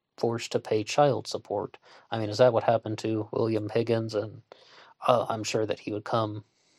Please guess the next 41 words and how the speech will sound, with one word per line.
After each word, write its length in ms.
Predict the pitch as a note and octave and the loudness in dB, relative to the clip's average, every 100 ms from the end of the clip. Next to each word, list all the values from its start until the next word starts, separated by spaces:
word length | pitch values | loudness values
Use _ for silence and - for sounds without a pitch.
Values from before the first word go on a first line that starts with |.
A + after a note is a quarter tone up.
| - | -4
on 240 | B2 A2 G#2+ | 0 0 -2
dock 300 | - A2+ - | -2 -2 -2
at 100 | - | -2
some 260 | C#3 C3+ | 0 0
point, 300 | A2+ G#2 G#2+ | 0 -2 -2
but 240 | - A2 - _ _ _ _ _ _ _ _ _ _ _ _ - | -2 -2 -4 _ _ _ _ _ _ _ _ _ _ _ _ 2
I 160 | D#3+ | 4
don't, 380 | D#3+ A#2+ A2+ B2 _ - | 4 2 2 -8 _ 2
I 60 | |
don't 160 | E3+ C#3+ | 4 4
know 60 | |
how 200 | A2+ A2 | 4 2
successful 840 | G#2+ - - - A2+ - A2 G#2 - _ _ _ _ _ _ _ | 0 -6 -4 0 0 0 -2 -2 -8 _ _ _ _ _ _ _
those 160 | B2 A#2 | -2 -2
plans 320 | - A2+ G#2 | -2 -2 2
are 100 | G#2 | 0
about 180 | G#2 G#2 | 2 -2
people 240 | G#2 G#2 | -4 -4
who 80 | A2 | -4
try 200 | - A2+ | 2 2
to 80 | G#2 | 4
live 200 | A2 A2 | 0 -2
in 120 | G#2+ | -4
international 640 | A2 G#2+ G#2+ G#2 - G#2+ | -4 -4 -2 -2 -2 -8
waters. 400 | G#2+ A2 A2 G#2+ - - - _ | -6 -4 -4 -4 -12 -20 -20 _
There 160 | D#3+ F3+ | 0 4
are 120 | E3 | 4
a 60 | C3 | 6
lot 160 | D3 | 4
of 100 | C#3 | 4
people 300 | - D#3 B2 | 2 0 0
who, 240 | A#2 B2+ A#2 | 2 2 2
uh, 120 | A2+ | 0
do 180 | - C3 | 0 0
contemplate 720 | - C3+ B2 G#2+ A2 A2 A2 _ _ _ _ _ _ - - | 2 2 2 -2 -2 -2 -4 _ _ _ _ _ _ -20 -4
plans 340 | B2+ A2+ G#2+ | 0 0 0
and 80 | A2+ | -4
ideas 400 | A2 G#2+ A2 A2 | -4 -2 -2 2
like 200 | A#2+ A2+ | 0 2
that, 260 | A2+ A2+ - | 4 4 2
but, 180 | A2 | 0